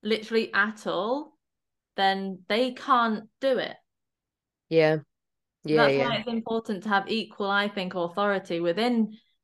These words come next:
Speaker 1: that relationship to be like, "Yeah, you're, you've hired them for expertise, but also this is my thing, this is my money.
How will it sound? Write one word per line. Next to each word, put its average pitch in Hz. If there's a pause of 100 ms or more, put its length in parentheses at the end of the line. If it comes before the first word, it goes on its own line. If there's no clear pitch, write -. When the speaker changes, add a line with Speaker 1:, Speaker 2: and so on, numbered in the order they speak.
Speaker 1:
that 165
relationship 170
to 196
be 180
like, 175
"Yeah, 214
you're, 190
you've 190
hired 220
them 190
for 190
expertise, 190
but -
also 214
this 202
is 202
my 180
thing, 208
this 180
is 175
my 180
money. 185